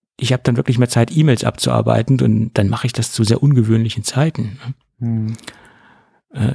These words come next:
Speaker 1: senile Bettflucht, dann setze ich mich halt hin und schreibe E-Mails. <laughs>
Speaker 2: Ja, gibt Schlimmeres.
Speaker 1: Ja, ja, so ist es. Gut, dann gibt es die Möglichkeit, dass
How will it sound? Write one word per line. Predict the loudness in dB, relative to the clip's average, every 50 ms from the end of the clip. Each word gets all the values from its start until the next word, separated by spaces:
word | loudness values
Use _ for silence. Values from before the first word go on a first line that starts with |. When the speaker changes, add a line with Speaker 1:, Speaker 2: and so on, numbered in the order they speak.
| -2
Speaker 1:
senile | 0 2 2 4 4 4 4 2
Bettflucht, | 2 0 -2 -2 -2 -2 -2 -2 -2 -4 -4 -4
dann | -2
setze | 0 -2 -2 -2 -2
ich | -2
mich | 0 2 2
halt | 2 2
hin | 2 2
und | 2 2
schreibe | 2 0 0 0 2
E-Mails. | 2 2 2 2 -2 -6 -8 -10 -12 -10
<laughs> | -10 -10 -10 -12 -18 -18 -18 -18 -20 -12 _ -4 -4 -2 0 0 0 2 0 -2 -4 -6 -10 -12 -14 -20 _ -20 -20 _ _ -20 -20 _ _ _ _ _ _ _ _ -20 _ _ _ _ _ _ _ _ _ _ _ _ _ _ _ _ -20 _ -20 -20 -14 -10 -6 -4 -4 -4 -6 -8 -10 -6 -4
Speaker 2:
Ja, | -2 -2 -2 -4 -6 -12 -20 -20 -20 -12 -4
gibt | -4 -2 -2
Schlimmeres. | 0 -2 0 0 0 0 -2 -6 -10 _ _ _ _ 0
Speaker 1:
Ja, | 2 4 4 4 4 2 0 -2 -6 _ _ _ _ _ -8 -6
ja, | -6 -6 -8 _ _ _ _ -20 -12
so | -8 -6
ist | -6 -6 -8
es. | -10 -14 -16 -20 _ _ _ _ _ _ _ _ _ _ _ _ _ _ _ _ _ _ -18 -12 -10 -10 -10 -8 -2
Gut, | 0 0 0 0 -4 _ _ _ _ _ _ _ _ _ _ _ _ _ _ _ -4
dann | -2 2 2 4 4 4 4 4
gibt | 2 0 0 0 -4
es | -2
die | 0 0
Möglichkeit, | 0 2 2 0 -2 0 0 2 2 2 0 _ -10 -10 -10 -6 -2
dass | -2 -2 -2 -2 -8